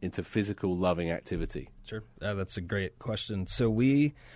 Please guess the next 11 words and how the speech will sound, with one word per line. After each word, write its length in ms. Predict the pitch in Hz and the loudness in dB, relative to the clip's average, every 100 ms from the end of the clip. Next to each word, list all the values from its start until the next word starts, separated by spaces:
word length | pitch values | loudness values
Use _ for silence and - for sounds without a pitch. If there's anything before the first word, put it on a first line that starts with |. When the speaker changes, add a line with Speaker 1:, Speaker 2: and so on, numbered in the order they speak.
| - - - - | -20 -20 -8 0
Speaker 2:
uh, 40 | |
our 280 | 101 98 110 | 2 4 4
church 260 | - 117 | 4 2
family 240 | - 110 107 | 4 4 4
has 80 | 92 | 4
been 120 | 110 | 2
around 260 | 107 104 95 | 2 2 0
for 280 | 107 98 | -2 -2
forty-four 1200 | 95 - 107 104 104 104 104 104 92 - - 107 104 | -4 -4 0 2 2 2 2 2 -2 -6 0 4 4
years 440 | 101 101 104 95 | 4 4 2 2
now, 320 | 107 104 127 | 2 2 0